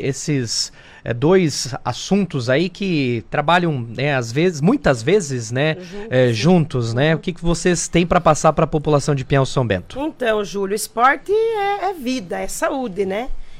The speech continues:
Speaker 2: Então, assim, nós vamos com uma grande prioridade, é, estar incentivando o esporte em todas as modalidades, Júlio. É, não só campeonatos, né? É, mas contínuo, assim.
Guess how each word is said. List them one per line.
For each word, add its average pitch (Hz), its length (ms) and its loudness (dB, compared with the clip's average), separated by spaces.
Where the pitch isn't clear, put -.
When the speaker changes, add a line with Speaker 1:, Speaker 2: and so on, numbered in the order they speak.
Speaker 2:
Então, 220 200 -2
assim, 240 400 -4
nós 226 240 -4
vamos 240 680 -2
com 220 140 0
uma 320 200 -4
grande 262 360 -2
prioridade, 214 760 0
é, 220 200 0
estar 220 520 4
incentivando 247 760 0
o 285 40 0
esporte 240 480 0
em 269 100 -6
todas 339 340 0
as 247 100 -2
modalidades, 196 720 -4
Júlio. - 240 -20
É, 233 220 0
não 302 220 2
só 359 180 2
campeonatos, 254 720 2
né? 208 220 -2
É, 233 260 0
mas 240 220 -4
contínuo, 277 580 -4
assim. 196 340 -6